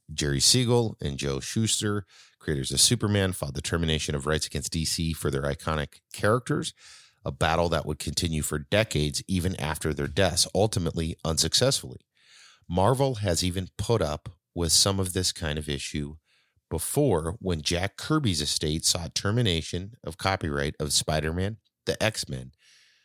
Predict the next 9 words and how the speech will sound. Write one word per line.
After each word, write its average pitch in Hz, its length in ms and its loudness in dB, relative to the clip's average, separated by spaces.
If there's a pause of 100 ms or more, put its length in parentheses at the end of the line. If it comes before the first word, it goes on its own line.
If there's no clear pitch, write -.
(260)
the 101 100 2
Incredible 143 440 2
Hulk, 87 360 2
and 78 120 -2
the 76 60 -2
Mighty 78 300 -2
Thor, 90 640 2 (500)
which - 260 -2
also 120 560 4